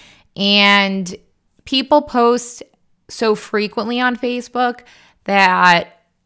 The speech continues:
to make major announcements, I feel like they would just put it on Facebook. So you might be saying, "Well, if you're close with this person, wouldn't they tell you?" And that is true. They'll probably text you and tell you.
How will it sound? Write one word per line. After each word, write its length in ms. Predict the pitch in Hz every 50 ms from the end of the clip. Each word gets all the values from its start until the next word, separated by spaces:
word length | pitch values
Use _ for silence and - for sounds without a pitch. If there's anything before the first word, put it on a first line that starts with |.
| _ -
to 120 | - -
make 300 | 202 196 208 208 196 -
major 380 | 190 190 196 196 190 175 185 190
announcements, 1080 | 180 170 170 165 165 170 180 190 196 202 190 - - 180 170 156 156 151 151 165 - -
I 140 | - 170
feel 180 | 160 - 180 175
like 180 | 170 165 165 -
they 120 | 165 165
would 140 | 160 170 165
just 240 | 165 156 - - -
put 140 | - 185
it 80 | 170 170
on 180 | 165 160 165 165
Facebook. 640 | - 180 170 175 180 175 - _ - - - -
So 280 | - 202 185 180 175 170 - - - - - _
you 140 | - 220 247
might 180 | 277 277 254
be 100 | 240 240
saying, 320 | 226 - 233 208 202 202 190
"Well, 280 | 190 196 196 190 190
if 180 | 196 190 185 -
you're 140 | 208 196 185
close 480 | - - - 269 277 311 320 311 -
with 160 | - 220 - -
this 160 | 190 180 180
person, 440 | - - 180 170 170 170 190 165 170
wouldn't 280 | 175 180 185 185 175
they 120 | 175 165 160
tell 420 | 165 - - 180 185 190 196 190
you?" 460 | 180 - - - - - - - 170 - - - - _ _ _ _
And 360 | - 180 185 185 180 180 185
that 120 | 185 190 196
is 220 | 233 233 - -
true. 640 | - - - - 214 208 185 - 73 - - 185 170 -
They'll 100 | - 175
probably 540 | 170 - 196 180 180 185 180 180 180 180 170
text 360 | 175 - 180 175 175 - -
you 120 | - 160 156
and 160 | 160 180 170
tell 260 | - 214 226 240 226
you. 400 | 202 175 165 165 160 160 165 175